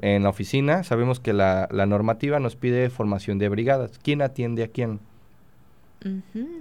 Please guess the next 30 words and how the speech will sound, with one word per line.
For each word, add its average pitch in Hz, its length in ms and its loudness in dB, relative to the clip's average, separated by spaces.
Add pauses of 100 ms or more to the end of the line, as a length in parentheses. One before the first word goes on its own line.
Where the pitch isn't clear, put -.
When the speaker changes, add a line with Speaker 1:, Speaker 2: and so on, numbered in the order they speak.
(140)
Speaker 1:
Porque 113 240 0
de 117 60 6
repente 131 440 4
puede 139 320 4
haber 131 220 6
muchos 147 380 2
voluntarios 110 680 4
y 117 60 -6
sobre 101 320 -2
todo 113 500 2
las 110 140 0
situaciones 120 500 -4
incómodas 117 380 0
donde 101 160 2
todos 131 240 0
quieren 127 260 2
filmar 107 400 2
el 117 140 4
evento, 107 480 2 (880)
pero 139 200 4
nadie 156 280 2
es 147 100 -4
capaz 139 380 2
de 143 100 2
poner 123 280 0
una 135 200 2
gasa 123 280 0
en 123 80 0
esa 123 180 -2
herida. 120 320 -4